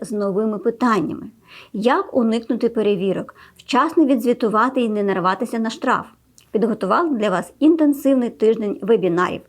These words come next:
Кожен день присвячений одній з найактуальніших тем. У понеділок, двадцять першого квітня, розглянемо, чому варто переглянути розрахунки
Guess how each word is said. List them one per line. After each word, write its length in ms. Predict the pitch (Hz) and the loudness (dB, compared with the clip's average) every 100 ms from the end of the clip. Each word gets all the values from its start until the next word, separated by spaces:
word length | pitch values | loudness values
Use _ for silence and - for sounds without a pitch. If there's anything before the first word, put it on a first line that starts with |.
| _ - - _ | _ -20 -20 _
Кожен 440 | 226 - 196 175 | 0 0 -2 -2
день 200 | 190 294 | 4 4
присвячений 720 | 311 185 190 202 202 196 185 - | 2 -4 -2 -2 -2 -2 -2 0
одній 480 | 202 175 208 302 320 | -2 0 0 0 0
з 80 | |
найактуальніших 1120 | 190 180 226 277 254 - 196 180 190 180 - 190 | -2 -2 0 -2 -4 -2 -2 0 0 -4 -8 -10
тем. 300 | 190 165 - - _ _ - - - | -8 -8 -10 -16 _ _ -20 -10 -4
У 100 | 220 | 2
понеділок, 560 | 254 247 202 392 320 | 2 2 2 2 2
двадцять 420 | 208 196 196 190 | 0 -2 -2 -4
першого 440 | - 214 - 180 180 | -2 -2 -2 -4 -4
квітня, 420 | 202 277 277 175 - - - - | -2 -2 -2 -6 -10 -20 -20 -2
розглянемо, 760 | 247 262 254 277 311 285 285 - | 2 2 2 2 4 2 0 -4
чому 360 | - 269 277 233 | -2 4 4 4
варто 400 | 185 240 320 277 | 2 0 0 -2
переглянути 760 | 269 233 208 220 220 214 202 190 | 2 2 2 0 0 -2 -2 0
розрахунки 880 | 208 220 208 202 214 202 196 175 | 0 0 -2 -2 -2 -2 -4 -8